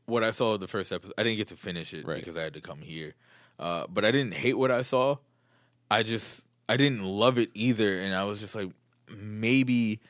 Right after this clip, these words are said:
Speaker 1: I shouldn't watch this when I know I've got the last season of Daredevil
Speaker 2: You're right.
Speaker 1: to watch. I haven't seen that. I had
Speaker 2: Oh,
Speaker 1: to put that on the back burner.
Speaker 2: if you put that off on the back burner, I say just watch Jupiter's Legacy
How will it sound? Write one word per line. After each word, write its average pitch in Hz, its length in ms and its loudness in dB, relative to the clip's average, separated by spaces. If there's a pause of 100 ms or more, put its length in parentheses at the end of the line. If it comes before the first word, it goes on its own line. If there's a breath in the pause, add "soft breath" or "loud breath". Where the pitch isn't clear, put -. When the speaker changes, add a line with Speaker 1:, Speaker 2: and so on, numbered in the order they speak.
(220 soft breath)
Speaker 1:
I - 120 -6
shouldn't 123 460 0
watch 92 420 -2
this 95 300 -2
when 92 200 -6
I 90 100 -2
know 92 400 -2
I've 82 220 -2
got 85 360 -2 (500 soft breath)
the 90 100 -4
last 85 640 -2
season 110 400 -2
of 107 120 -2
Daredevil 95 680 2 (240)
Speaker 2:
You're 90 120 -6
right. 78 100 -4
Speaker 1:
to 117 120 0
watch. 82 420 -2 (640)
I 80 100 0
haven't 92 240 -2
seen 104 260 -4
that. 120 340 4 (100)
I 87 40 -2
had 113 100 6
Speaker 2:
Oh, 113 100 8
Speaker 1:
to 101 60 0
put 110 200 2
that 127 200 6
on 107 120 0
the 92 80 -2
back 87 240 0
burner. 92 160 4
Speaker 2:
if 135 140 2
you 175 100 2
put 170 240 2
that 135 200 10
off 123 240 8
on 107 120 8
the 101 80 4
back 95 280 6
burner, 92 280 4
I 95 120 6
say 101 200 4
just 113 260 4
watch 98 360 4
Jupiter's 87 420 -2
Legacy 85 560 0